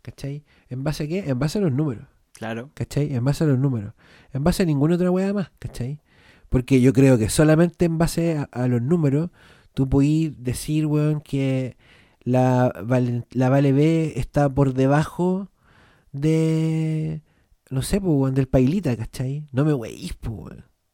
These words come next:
Speaker 1: No me weís. Solo en esa división que crea los números pasa esa weá, ¿cachai? Yo estoy hablando aquí como de jerarquía artística. Cuando pienso en jerarquía artística,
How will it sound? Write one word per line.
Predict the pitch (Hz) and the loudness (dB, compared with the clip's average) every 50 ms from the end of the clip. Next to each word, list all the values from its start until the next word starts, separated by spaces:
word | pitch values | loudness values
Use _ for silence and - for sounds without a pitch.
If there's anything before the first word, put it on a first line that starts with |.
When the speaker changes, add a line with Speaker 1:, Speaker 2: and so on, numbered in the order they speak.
| _ _ _ | _ _ _
Speaker 1:
No | - 131 160 | -4 -2 -2
me | 175 | 0
weís. | 165 151 160 180 185 156 139 | 0 0 0 0 0 -2 -6
Solo | - - 196 208 220 220 220 | -4 -2 0 2 4 4 4
en | 220 214 | 4 2
esa | 202 - - 208 | 2 2 4 4
división | 196 196 190 180 156 - 196 196 196 - | 4 4 4 2 2 0 -2 -2 -2 -2
que | 180 160 | -2 0
crea | 165 165 170 | 0 0 0
los | 156 143 120 | 0 0 -2
números | 120 135 165 190 214 214 214 226 226 _ _ _ _ _ _ _ _ _ - _ | 0 0 0 0 0 -2 -2 -4 -8 _ _ _ _ _ _ _ _ _ -20 _
pasa | - 156 156 165 160 | -6 -4 -2 -2 -2
esa | - - 143 | -2 -2 -2
weá, | 135 147 185 214 202 180 _ _ _ _ _ _ _ | -2 0 -2 -4 -6 -8 _ _ _ _ _ _ _
¿cachai? | - - - - - 143 147 - 143 | -16 -16 -14 -10 -10 -10 -10 -8 -6
Yo | 143 147 151 151 147 147 | -4 -2 0 0 0 -2
estoy | 143 - - 147 | -2 -2 0 0
hablando | 147 147 147 151 | 0 0 0 -2
aquí | 143 147 151 | -4 -4 -6
como | 143 151 143 135 | -6 -4 -4 -4
de | 127 | -2
jerarquía | - 151 123 117 117 - - 156 143 | -2 -2 -2 -2 -4 -4 -4 -4 -4
artística. | - - 170 - - - 160 151 143 | -4 -6 -12 -12 -6 -4 -4 -2 -2
Cuando | 135 131 131 | -2 -4 -4
pienso | 139 139 - 135 | -6 -6 -8 -8
en | - | -8
jerarquía | - 123 117 - - 135 | -8 -8 -8 -6 -6 -8
artística, | 127 - - 147 - - 151 139 143 143 | -8 -6 -10 -14 -10 -8 -8 -6 -6 -8